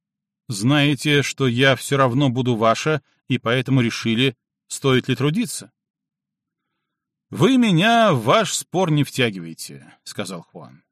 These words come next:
"Я старше вас, я очень люблю эту работу. Так люблю, что могу подождать. Могу даже обойтись какое-то время". "Вы могли бы мне очень не понравиться", — сказала она.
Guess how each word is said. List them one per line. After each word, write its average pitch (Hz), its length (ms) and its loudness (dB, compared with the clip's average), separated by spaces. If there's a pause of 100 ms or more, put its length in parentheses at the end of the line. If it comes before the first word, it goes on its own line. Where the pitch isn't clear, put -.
(260)
"Я 196 280 0
старше 156 500 -2
вас, 107 420 -10 (220)
я 131 260 0
очень 208 340 -2
люблю 135 320 -2
эту 127 260 -6
работу. 92 400 -10 (480)
Так 214 260 -2
люблю, 160 480 -2 (140)
что - 200 -8
могу 139 240 0
подождать. 104 640 -12 (520)
Могу 143 360 2
даже 214 280 2
обойтись 156 1000 -2
какое-то 113 440 -4
время". 95 320 -10 (1700)
"Вы 135 280 0
могли 143 320 2
бы 160 120 2
мне 143 240 6
очень 151 380 0
не 156 100 2
понравиться", — 175 680 0
сказала 95 420 -8
она. 76 240 -20